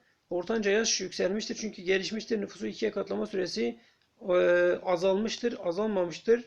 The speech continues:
Hayır, tam tersine kısalmıştır. İki tane şık çıkıyor burada. Bir bu var, bir de bu var. Ortanca yükse-, yaşın yükselmesi ülkenin geliştiğini ve yaşlandığını gösterir.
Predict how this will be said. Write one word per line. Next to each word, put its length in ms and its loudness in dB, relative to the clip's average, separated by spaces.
Hayır, 380 2
tam 220 -2
tersine 400 0
kısalmıştır. 680 -2
İki 180 -14
tane 220 2
şık 240 -2
çıkıyor 380 0
burada. 460 2
Bir 140 -2
bu 120 0
var, 340 6
bir 120 0
de 120 4
bu 140 -2
var. 280 4
Ortanca 440 2
yükse-, 380 2
yaşın 340 2
yükselmesi 600 -2
ülkenin 400 -4
geliştiğini 600 -2
ve 60 2
yaşlandığını 540 -2
gösterir. 600 2